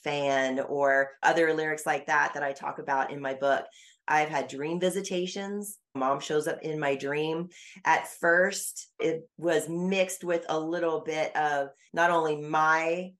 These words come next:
life experience, but her life experience. And then it <laughs> transitioned into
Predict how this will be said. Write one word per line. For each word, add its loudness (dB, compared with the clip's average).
life 0
experience, -8
but -6
her 2
life 2
experience. 0
And -4
then 0
it -2
<laughs> -14
transitioned -2
into 0